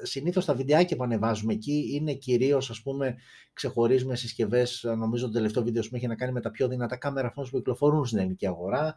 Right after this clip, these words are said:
α, τα πιο φθηνά five G smartphones,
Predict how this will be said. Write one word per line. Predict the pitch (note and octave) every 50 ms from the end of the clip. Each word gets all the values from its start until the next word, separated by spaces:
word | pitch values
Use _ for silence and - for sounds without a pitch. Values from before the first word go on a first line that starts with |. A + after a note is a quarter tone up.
| _ _ _ _ _ _ - _
α, | - A#2 A#2+ A#2+ A#2+ A#2+ -
τα | A#2 -
πιο | - - D#3+ D3+ C#3
φθηνά | - - - - C#3 C3+ C3+ C#3 C3 C3+ C3 B2 - _ _ -
five | C3 B2+ B2
G | A2 G2 G#2+ B2 A#2 - -
smartphones, | A2+ A#2 B2+ C3 - - C3+ C#3+ D3+ D3+ D3+ C#3+ D3 -